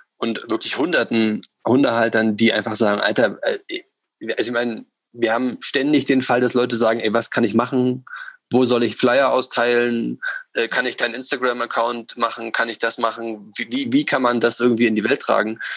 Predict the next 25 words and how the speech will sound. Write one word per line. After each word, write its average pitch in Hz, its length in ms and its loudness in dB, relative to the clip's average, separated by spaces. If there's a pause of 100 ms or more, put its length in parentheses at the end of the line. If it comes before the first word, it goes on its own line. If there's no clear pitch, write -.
(500)
Dass 117 200 0
ich 123 120 0
inzwischen 131 420 0
echt 131 180 -2
schon 143 140 2
sagen 131 280 2
muss, 131 380 2
ähm, 110 640 -2 (1300)
ich - 160 -8
will 120 100 -4
jetzt 120 180 -6
nicht 127 160 -4
größenwahnsinnig 131 640 2
klingen, 131 260 4
aber 113 180 2
ich 110 100 -4
denke 123 320 2
definitiv, 123 560 0
dass - 500 -4
es - 140 -8
möglich 120 460 2
ist, - 360 -2 (560)
die 120 280 4
Tiermedizin, 117 840 2
äh, 107 440 -2